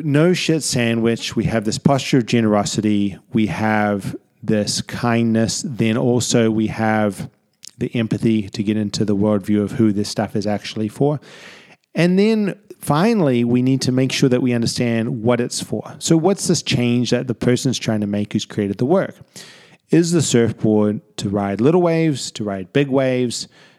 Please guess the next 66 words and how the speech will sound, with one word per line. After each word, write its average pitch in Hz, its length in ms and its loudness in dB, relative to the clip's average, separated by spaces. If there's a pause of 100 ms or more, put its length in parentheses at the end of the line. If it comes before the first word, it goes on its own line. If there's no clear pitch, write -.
(140)
to 107 160 -4
catch - 420 -2
more 123 220 2
waves, 117 560 0
to - 100 -4
do 101 240 2
better 101 260 -4
turns 156 520 2
on 139 160 2
the 135 100 4
wave? 120 480 0 (300)
All 165 260 4
of 170 80 -2
these 139 240 0
things 120 240 0
are 107 60 0
gonna 113 240 -4
influence 113 640 0
the - 100 -6
feedback 143 760 0
that 131 180 -2
we 113 120 0
give 110 260 -2
on 107 140 -4
the 107 100 -4
nature 107 540 -4
of 110 180 -6
the 110 80 -2
shape 101 300 -8
of 107 60 -6
the 120 60 -8
board. 180 320 0 (1900)
Okay, 127 300 -2
so 156 120 0
we 147 60 4
have 135 140 0
who 147 180 2
is 180 160 0
it 165 100 -4
for, 131 320 0
what's 113 300 -4
it 117 80 -2
for, 104 340 -2
we 104 120 -4
have 101 240 -6
no 117 180 0
shit 123 260 -2
sandwich, 104 560 -6
we 104 100 -8
have 104 180 -6
the 104 80 -8
posture - 460 -6
of 95 80 -6
generosity, 101 640 -8
we 101 100 -6
have 101 160 -8
the - 160 -14
empathy 113 480 -2
of 117 140 -10
the 107 80 -6
person 101 420 -8
who 98 340 -6
the - 120 -16
project 107 420 -8
goes 147 260 0
to. - 160 -12